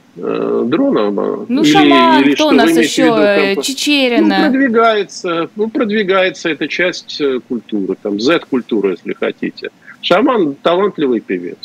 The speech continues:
Speaker 1: он умеет петь, действительно талантливый. Не стоит над ним издеваться. Я понимаю, почему пародия появляется, но он хороший певец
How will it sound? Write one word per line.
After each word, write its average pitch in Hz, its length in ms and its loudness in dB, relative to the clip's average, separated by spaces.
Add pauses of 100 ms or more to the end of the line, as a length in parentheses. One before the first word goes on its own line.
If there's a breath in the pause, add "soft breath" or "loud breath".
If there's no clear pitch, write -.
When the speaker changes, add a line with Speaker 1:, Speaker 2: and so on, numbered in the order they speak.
Speaker 1:
он 233 120 0
умеет 165 440 0
петь, 92 260 -4
действительно 127 440 -6
талантливый. 98 600 -4
Не 131 460 0
стоит - 320 0
над 110 160 0
ним 107 200 2
издеваться. 95 680 -4 (280 soft breath)
Я 143 100 2
понимаю, 156 440 0
почему 123 340 -2
пародия 190 400 0
появляется, 139 600 0
но 175 120 0
он 208 240 0
хороший 190 500 -2
певец 117 340 -6